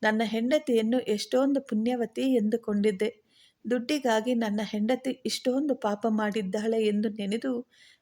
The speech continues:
ನನ್ನ ಮನಸ್ಸು ತುಂಬಾ ದುಃಖಪಟ್ಟಿತು. ಅವಳು ಮಾಡಿದ ತಪ್ಪಿಗೆ ಇವತ್ತಿಗೂ ಅವಳು ಸತ್ತ ನಂತರವೂ ಸಮಾಧಿಯಲ್ಲಿ ಶಿಕ್ಷೆ ಅನುಭವಿಸುತ್ತಿದ್ದಾಳೆ.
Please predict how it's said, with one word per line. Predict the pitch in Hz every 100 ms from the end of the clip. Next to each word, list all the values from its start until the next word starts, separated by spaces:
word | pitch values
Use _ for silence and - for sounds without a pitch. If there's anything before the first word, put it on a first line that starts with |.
| -
ನನ್ನ | 302 294 247
ಮನಸ್ಸು | 208 214 254 254
ತುಂಬಾ | 254 214 202 208
ದುಃಖಪಟ್ಟಿತು. | 233 226 - 247 208 - 202 214 185 _ _ _ _ _ _ _ -
ಅವಳು | 214 220 220
ಮಾಡಿದ | 214 220 262 254
ತಪ್ಪಿಗೆ | 247 208 202 262 262 262 254 262 _ -
ಇವತ್ತಿಗೂ | 254 285 254 - 220 247 240 240 _ - - -
ಅವಳು | - 220 220
ಸತ್ತ | 220 214 - 277
ನಂತರವೂ | 254 220 214 214 208 233
ಸಮಾಧಿಯಲ್ಲಿ | 247 220 202 202 226 233 214 208 233
ಶಿಕ್ಷೆ | 240 226 -
ಅನುಭವಿಸುತ್ತಿದ್ದಾಳೆ. | 269 214 214 214 220 220 226 - 214 - 214 214